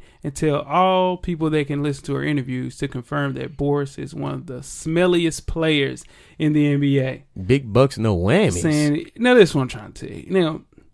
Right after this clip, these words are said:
Speaker 1: you've been in locker rooms.
Speaker 2: Right.
Speaker 1: They stink.
Speaker 2: Funky.
Speaker 1: It's, they smell really bad, for real.
Speaker 2: Funky.
Speaker 1: Yes, sir.
Speaker 2: <laughs> Funky.
Speaker 1: This goes, I bet, the,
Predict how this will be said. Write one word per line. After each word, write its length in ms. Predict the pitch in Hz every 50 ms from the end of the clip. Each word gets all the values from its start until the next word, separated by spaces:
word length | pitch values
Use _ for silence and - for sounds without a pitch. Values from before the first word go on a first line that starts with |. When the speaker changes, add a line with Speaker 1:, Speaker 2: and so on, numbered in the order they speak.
| _ _ _ _ _ _ _ _ _ _ _ _
Speaker 1:
you've 100 | - 370
been 140 | 339 190 165
in 160 | 139 131 131
locker 260 | 135 127 123 123 131
rooms. 400 | 123 131 139 143 156 170 180 185
Speaker 2:
Right. 260 | - 101 101 107 127 - - _
Speaker 1:
They 140 | - 180 170
stink. 420 | - - - - 233 202 143 - - _ _ - - _ _ -
Speaker 2:
Funky. 500 | 151 156 131 98 - - 95 95 98 - _ _ _
Speaker 1:
It's, 240 | - - - - - -
they 420 | 175 185 185 - 180 180 196 208 208
smell 240 | 208 196 170 151
really 240 | 143 151 175 175 170 156
bad, 380 | 151 165 165 160 147 127 127
for 140 | - - 143
real. 280 | 151 185 175 170 160 160
Speaker 2:
Funky. 340 | 135 - - - 110 98 90 -
Speaker 1:
Yes, 220 | - 339 - -
sir. 300 | 214 214 185 139 120 123 - _ - _
Speaker 2:
<laughs> 240 | - - - - 175
Funky. 420 | 165 185 185 156 - - - 175
Speaker 1:
This 280 | 175 160 147 - - -
goes, 440 | 117 - 185 180 180 180 170 160 - -
I 140 | 143 185 214
bet, 360 | 180 165 156 151 143 135 - _ _
the, 380 | - 151 147 139 143 143 127